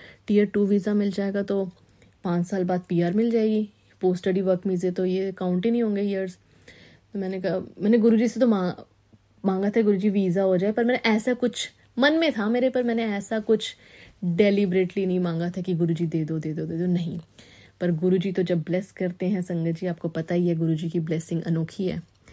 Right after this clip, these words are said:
गुरुजी ने ऐसे ब्लेस किया, आप मानोगे, मैं लोकम जहाँ काम करती थी,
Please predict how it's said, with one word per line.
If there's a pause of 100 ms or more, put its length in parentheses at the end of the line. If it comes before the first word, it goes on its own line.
(420)
गुरुजी
ने
ऐसे
ब्लेस
किया,
आप
मानोगे,
मैं
लोकम
जहाँ
काम
करती
थी,